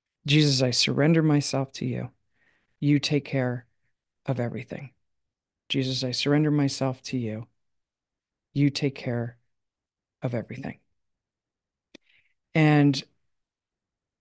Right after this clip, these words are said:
repeat that, "With you, I lack nothing." Because Jesus tells us that, "Seek ye first the kingdom of God.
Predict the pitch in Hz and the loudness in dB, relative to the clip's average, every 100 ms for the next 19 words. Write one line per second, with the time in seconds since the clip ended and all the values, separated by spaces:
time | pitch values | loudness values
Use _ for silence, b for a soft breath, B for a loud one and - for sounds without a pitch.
0 | _ - 165 165 - 220 180 - 156 151 | _ 2 2 2 0 2 2 2 0 -2
1 | 147 160 160 196 - 175 170 143 147 143 | 0 2 4 4 2 2 2 2 0 2
2 | 139 139 131 - 131 117 107 - - 143 | 2 2 0 -4 -4 -4 -6 -10 -10 -12
3 | _ _ _ _ _ - 156 151 143 202 | _ _ _ _ _ -6 -2 0 2 4
4 | 220 190 139 - 135 123 110 - - - | 6 4 0 -2 -4 -4 -8 -8 -8 -8
5 | - 170 170 160 - 143 - - 143 131 | -4 -4 -2 -6 -2 -2 -4 -8 -4 -2
6 | 127 - 110 95 | -4 -6 -10 -10